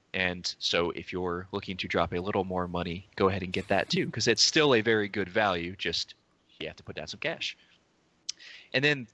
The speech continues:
the last thing, they've started putting out some teasers on their Twitter.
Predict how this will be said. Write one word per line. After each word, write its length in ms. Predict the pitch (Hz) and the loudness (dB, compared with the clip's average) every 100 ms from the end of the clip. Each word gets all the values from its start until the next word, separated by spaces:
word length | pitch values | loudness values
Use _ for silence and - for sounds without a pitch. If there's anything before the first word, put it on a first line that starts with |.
| _ | _
the 80 | - | -2
last 360 | 110 139 175 - | 0 2 0 0
thing, 220 | 113 104 113 | -2 0 -2
they've 140 | 117 | -2
started 300 | - 143 131 | -2 -4 -4
putting 220 | 139 123 | -4 -2
out 220 | 117 113 | 0 0
some 360 | - 104 90 82 _ - | 0 0 0 -6 _ -6
teasers 640 | - 175 - - - - - _ - | -2 0 -2 -2 -2 -2 -4 _ -2
on 180 | 101 | 0
their 160 | 95 90 | 2 0
Twitter. 460 | - 123 98 80 | 0 -2 0 -2